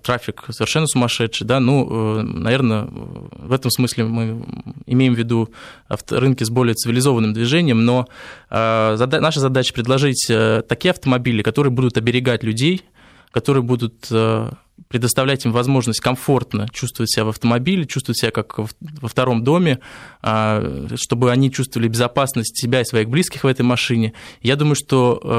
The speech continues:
э, в этой области мы не имеем конкуренции на сегодняшний день, и, э, нам приятно, что наши клиенты, они ценят бренд за те усилия, которые мы пред-, пред-, которые мы делаем в этом направлении.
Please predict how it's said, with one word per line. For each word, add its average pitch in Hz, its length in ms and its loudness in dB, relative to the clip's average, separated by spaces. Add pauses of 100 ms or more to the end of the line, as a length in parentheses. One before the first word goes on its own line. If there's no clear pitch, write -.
(300)
э, - 40 -10
в 123 100 -2
этой 180 240 2
области 117 580 0 (240)
мы 135 520 2 (560)
не 135 140 4
имеем 117 240 2
конкуренции 117 760 -2 (220)
на 120 80 -12
сегодняшний 110 520 -2
день, 110 280 -4 (440)
и, 113 600 2 (200)
э, - 500 -8 (400)
нам 139 220 0
приятно, 123 380 0
что 104 420 -2
наши 113 300 0
клиенты, 127 400 0
они 113 380 2 (420)
ценят 107 300 0
бренд 131 320 0
за 107 340 0
те 131 160 2
усилия, 117 400 0
которые 107 320 -2
мы 110 120 -2 (340)
пред-, - 160 -16 (240)
пред-, - 180 -8 (160)
которые - 260 0
мы 110 60 2
делаем 120 320 2
в 110 40 -2
этом 113 180 -2
направлении. 110 560 -4